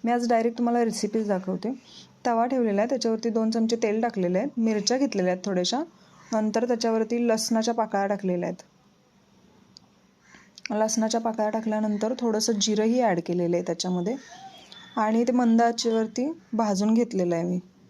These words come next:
बन-, भाजून घेतल्यानंतर मी खाली घेतलेलं आहे त्याला आणि तांब्याच्या मदतीने त्याला चांगला खरडलेला आहे.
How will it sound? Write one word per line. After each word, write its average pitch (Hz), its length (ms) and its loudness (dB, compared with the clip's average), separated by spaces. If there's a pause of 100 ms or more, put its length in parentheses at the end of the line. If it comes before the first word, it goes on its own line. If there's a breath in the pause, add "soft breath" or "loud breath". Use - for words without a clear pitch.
(1200 loud breath)
बन-, 220 560 0
भाजून 226 360 2
घेतल्यानंतर 220 500 0
मी 220 140 2
खाली 220 300 2
घेतलेलं 202 400 2
आहे 175 80 2
त्याला 185 300 0 (360 loud breath)
आणि 208 260 -2
तांब्याच्या 226 380 2
मदतीने 214 440 0
त्याला 208 200 0
चांगला 202 360 -2
खरडलेला 185 580 2
आहे. 165 100 -6